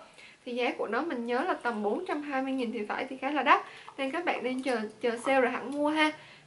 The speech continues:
Skin Food thì mình thấy nó cũng sale thường xuyên nữa, nên mình nghĩ các bạn cũng không phải chờ lâu quá đâu. Suýt tí thì quên mất, mình đã nói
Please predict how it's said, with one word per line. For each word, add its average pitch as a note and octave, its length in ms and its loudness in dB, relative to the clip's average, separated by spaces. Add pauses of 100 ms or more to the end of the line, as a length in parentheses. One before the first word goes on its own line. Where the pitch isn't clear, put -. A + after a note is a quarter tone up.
(120)
Skin E4+ 180 -4
Food A4+ 180 4
thì D#4+ 100 2
mình A3 160 0
thấy D4+ 140 -2
nó G#4 140 2
cũng - 160 -6
sale D4 240 0
thường A#3+ 220 0
xuyên C#4 280 -2
nữa, A#3 200 -2
nên C#4 460 -4
mình A3+ 100 -4
nghĩ F#3 140 -6
các F#4+ 120 0
bạn - 120 2
cũng - 100 -6
không C#4+ 100 -8
phải A3 100 -4
chờ B3+ 180 0
lâu C4+ 200 6
quá E4 140 2
đâu. D#4+ 180 4 (1040)
Suýt G#4 260 0
tí D#4+ 200 6
thì F#4+ 180 4
quên C4+ 220 8
mất, D#4+ 240 2
mình G#3 160 2
đã D#3 180 0
nói A#3+ 320 0